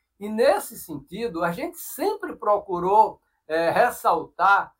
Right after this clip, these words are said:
a importância da interdisciplinaridade nesse processo. Então, quando a gente sai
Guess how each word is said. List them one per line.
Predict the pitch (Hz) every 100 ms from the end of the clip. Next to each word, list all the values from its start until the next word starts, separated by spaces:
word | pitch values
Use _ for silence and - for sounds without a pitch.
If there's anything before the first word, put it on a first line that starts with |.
| _ -
a | 190
importância | 220 330 330 240 180 214 240 240 254
da | 240 240
interdisciplinaridade | 240 359 403 311 277 240 - 262 233 240 220 214 170 - 143 143 143 226 _ _ _
nesse | 185 196 233 240
processo. | 277 311 330 208 180 175 - _ _ _
Então, | 233 - 285 285
quando | 381 403 392
a | 320
gente | 285 285 -
sai | - - 170 143 135